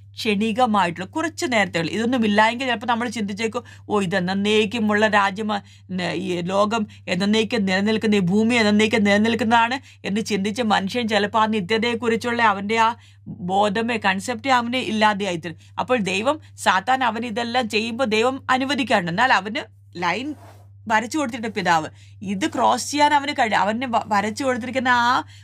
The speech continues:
വരയിൻ്റെ അവിടെ നിന്നുകൊണ്ട് മാത്രമേ അവന് പ്രവർത്തിപ്പാൻ കഴിയുള്ളൂ. അതിനായി അല്ലാതെ എക്സ്ട്രാ ആയിട്ട് ഒന്നും ഒരു അവൻ ചെയ്യാൻ കഴിയില്ല. അപ്പോൾ നാം മനസ്സിലാക്കേണ്ടത് ഈ ലോകത്തിൽ നിന്നായിരിക്കുമ്പോൾ ഉള്ളതായ എല്ലാ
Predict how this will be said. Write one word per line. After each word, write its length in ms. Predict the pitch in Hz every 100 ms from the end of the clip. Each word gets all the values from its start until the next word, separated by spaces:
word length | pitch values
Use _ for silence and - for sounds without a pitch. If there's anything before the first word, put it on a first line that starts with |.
| -
വരയിൻ്റെ 720 | 190 196 226 269 262 277 320 320 - - - -
അവിടെ 280 | 190 240
നിന്നുകൊണ്ട് 460 | 254 233 233 262 262 233
മാത്രമേ 500 | 202 190 240 254 294
അവന് 200 | 277 277
പ്രവർത്തിപ്പാൻ 560 | 269 233 214 220 240 214
കഴിയുള്ളൂ. 420 | 196 170 151 117 - - -
അതിനായി 460 | 185 233 269 254 - - - - - -
അല്ലാതെ 480 | - 180 208 220 262 254
എക്സ്ട്രാ 380 | 196 - 277 277
ആയിട്ട് 260 | 254 247 247
ഒന്നും 400 | 226 262 330 311
ഒരു 220 | 269 285 415 - - -
അവൻ 200 | 208 233 220
ചെയ്യാൻ 300 | 233 233 220
കഴിയില്ല. 480 | 208 175 160 147 123 - - -
അപ്പോൾ 260 | 180 233 349 - - 185
നാം 220 | 190 254 311
മനസ്സിലാക്കേണ്ടത് 640 | 240 233 226 247 233 208
ഈ 120 | 254 349
ലോകത്തിൽ 500 | 320 277 254 294 294 277
നിന്നായിരിക്കുമ്പോൾ 920 | 254 233 208 247 208 269 240 277 285 285 - -
ഉള്ളതായ 480 | 190 214 220 233 247 277 208
എല്ലാ 460 | 208 233 254 294